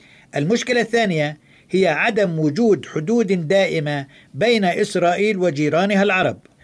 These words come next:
ومن أجل ضمان حدود لا بد من اتفاق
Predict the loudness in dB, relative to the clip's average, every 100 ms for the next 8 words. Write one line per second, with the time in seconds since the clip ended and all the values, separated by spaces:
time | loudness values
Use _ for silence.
0 | -20 -10 -2 -2 -2 -2 -2 0 0 2
1 | 2 2 2 0 -2 0 2 2 -2 0
2 | 0 2 -2 0 -2 -2 -2 -6 -6 -6
3 | -2 0 0 0